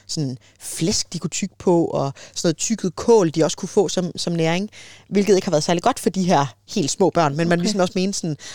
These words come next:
Speaker 1: "Jamen, nu skulle de have noget robust kost, så ligesom den kunne stå imod og blive arbejdsdygtige og hurtigt vokse op," hvilket egentlig ikke har været særlig, øh, sundt for dem.
Speaker 2: Okay.
Speaker 1: Så der har amning måske også været en, øh, set på om lidt sådan en, en, en,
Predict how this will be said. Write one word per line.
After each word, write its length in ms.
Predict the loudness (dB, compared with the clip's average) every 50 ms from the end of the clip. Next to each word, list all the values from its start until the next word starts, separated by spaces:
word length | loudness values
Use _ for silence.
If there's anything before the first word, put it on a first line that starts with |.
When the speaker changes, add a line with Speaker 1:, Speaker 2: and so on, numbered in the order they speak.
| -18 -10 -6
Speaker 1:
"Jamen, 100 | -2 -2
nu 60 | 0
skulle 180 | 0 0 0 0
de 60 | 0
have 120 | 0 2 2
noget 300 | 2 4 4 4 4 2 0 -8 -20 _ _ _ -6
robust 360 | -4 0 0 0 0 0 -4
kost, 280 | -4 -4 -2 -2 -2 -2
så 80 | -2 -2
ligesom 280 | -2 -2 -4 -6 -6
den 140 | -8 -10 -10
kunne 140 | -8 -8 -8
stå 180 | -6 -2 0
imod 320 | 0 2 4 4 4 4 4
og 120 | 2 -2 -4
blive 280 | -2 -2 0 0 -2 -2 -6 -14 -20 -16 -6
arbejdsdygtige 720 | -4 -2 0 0 0 -2 0 -2 -2 -2 -2 -6 -6 -6
og 60 | -4
hurtigt 280 | 0 2 2 2 2 2
vokse 240 | 0 -2 0 0 0
op," 180 | -2 -2 -4 -10 -20 -20 -20 -20 -20 -20 _ _ -18 -14
hvilket 340 | -4 -2 0 0 2 4 4
egentlig 140 | 4 4 2
ikke 100 | 0 0
har 80 | 0
været 140 | 0 0 0
særlig, 360 | 2 2 0 2 0 -2 -4 -6 -6 -4
øh, 160 | -2 -2 -2
sundt 240 | 0 0 -2 -2 0
for 100 | -2 -2
dem. 120 | -2 -2 -6 -8 _ _ _ -20 -20 -20 -16
Speaker 2:
Okay. 100 | -12 -4
Speaker 1:
Så 100 | -4 0
der 120 | 2 2 2
har 200 | 2 2 0 0
amning 260 | 0 0 0 0 0
måske 260 | -2 -2 0 0 0
også 140 | 0 2 2
været 200 | 2 2 2 0
en, 200 | -2 -4 -6 -8 -10 _ _ _ _ _ _ _ _ _ _ _ _ _ _ -10 -6 -4
øh, 120 | -4 -4 -6 -8 -14 -20 -18 -12
set 260 | -8 -2 0 0 2 2
på 80 | 2
om 80 | 2 2
lidt 200 | 2 0 0 -2
sådan 180 | -2 -2 -2
en, 120 | -2 -4 -6 -8
en, 200 | -8 -8 -8 -10 -12 -10
en, 260 | -10 -10 -10 -12 -14